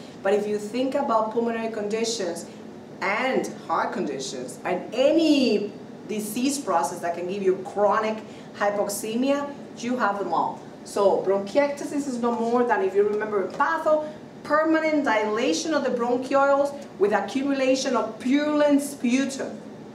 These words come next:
So this patient, of course, the gas exchange is gonna be compromised, and that's permanent, that's irreversible. So the patient will be in chronic hypoxemia.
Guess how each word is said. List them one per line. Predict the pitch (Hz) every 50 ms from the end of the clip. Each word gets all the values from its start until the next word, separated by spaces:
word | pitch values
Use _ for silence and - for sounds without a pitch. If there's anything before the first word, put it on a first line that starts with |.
| - - - - - - - - - - - - -
So | - - -
this | - 180 226 - -
patient, | - 269 254 294 320 320 - 233 208
of | 196 196 - -
course, | 285 285 262 247 240 240
the | - 175
gas | - 208 208 214 220 -
exchange | 220 202 - - 254 226 226 220
is | 196 185
gonna | 208 202 196
be | 185 196 190
compromised, | - - 254 269 269 - 262 208 175 170 - 190 - -
and | - 180
that's | 175 185 - - -
permanent, | - - 254 277 254 214 170 160 160
that's | 170 185 - - -
irreversible. | 233 220 220 214 190 - 220 254 262 254 240 - - - - - - - - - - - - - -
So | 180 165
the | 175 -
patient | 208 214 226 214 226 202 180
will | 185 185
be | 196 214 202
in | 170 -
chronic | - - 196 196 196 180 180 -
hypoxemia. | - 185 165 156 160 160 - - 185 185 185 185 185 170